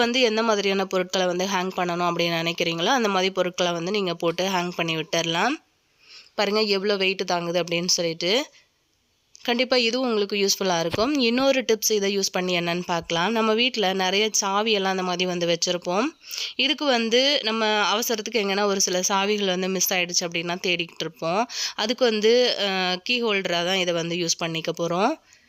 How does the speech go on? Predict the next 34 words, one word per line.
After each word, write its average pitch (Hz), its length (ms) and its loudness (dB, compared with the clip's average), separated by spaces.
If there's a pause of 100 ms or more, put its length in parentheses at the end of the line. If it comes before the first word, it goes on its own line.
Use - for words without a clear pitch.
(160)
இந்த 254 200 2
மாதிரி 233 300 4
எல்லா 196 320 2 (160)
கீயையும் 220 440 0
வந்து 185 180 0
அந்த 202 300 2
இதுல 185 160 0
போட்டு 175 340 -4
விட்டுருங்க. 165 380 -4 (340)
போட்டு 247 300 2
நீங்க 214 200 0
வந்து 202 220 0
லாக் 185 320 0
பண்ணிட்டு 180 400 0
எங்கேயாவது 196 400 0
ஒரு 180 80 2
இடத்துல 180 320 -2
மாட்டி 190 340 -2
வச்சிட்டீங்க 175 460 -2
அப்படின்னா, 175 340 -4 (440)
ரொம்பவே 247 420 2 (100)
சேஃபா 202 360 0
இருக்கும். 185 540 -2 (1700)
கண்டிப்பா 240 320 4
இதுவுமே 240 480 4
உங்களுக்கு 190 240 2
வந்து 190 200 2
ரொம்ப, 190 240 2
ரொம்ப 190 200 2
யூஸ்ஃபுல்லான 185 520 2
ஒரு 175 280 2
டிப்ஸா 175 340 0
இருக்கும்னு 175 340 0
நினைக்கிறேன். 170 640 0